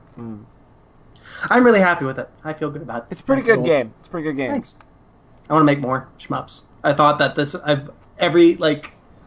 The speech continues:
Speaker 2: five years of, like, "I should make a shmup every time I play Touhou." And I
Speaker 3: <laughs>
Speaker 2: thought that I could just do it, and then I would be free from that. And now I'm just like, "No, now I wanna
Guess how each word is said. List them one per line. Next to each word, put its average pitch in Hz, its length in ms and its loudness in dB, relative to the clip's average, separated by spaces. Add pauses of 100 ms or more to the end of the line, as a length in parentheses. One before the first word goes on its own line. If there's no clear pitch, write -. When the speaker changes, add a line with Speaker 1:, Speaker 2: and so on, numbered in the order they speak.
(200)
Speaker 2:
five 156 400 2
years 135 320 -2
of, 143 140 -10
like, 131 240 -6
"I 294 40 -10
should 220 180 -10
make 165 100 -6
a 147 40 -14
shmup 143 300 -2
every 143 200 -2
time 139 160 -2
I 127 60 -2
play 131 180 -2
Touhou." 143 580 0 (320)
And 160 160 -4
I 131 140 0
Speaker 3:
<laughs> 147 80 -4
Speaker 2:
thought 143 220 4
that 139 100 2
I 135 40 2
could 139 140 -4
just 131 180 -10
do 135 160 -2
it, - 140 0
and 131 140 -6
then 127 300 -4
I 131 80 -2
would 123 120 -4
be 123 120 -2
free 135 380 0
from 139 260 0
that. 143 320 0
And 131 100 -8
now 123 100 -2
I'm 123 80 -4
just 120 220 -10
like, 123 200 -4
"No, 180 340 -6
now 147 140 -2
I 175 40 -2
wanna 160 260 -2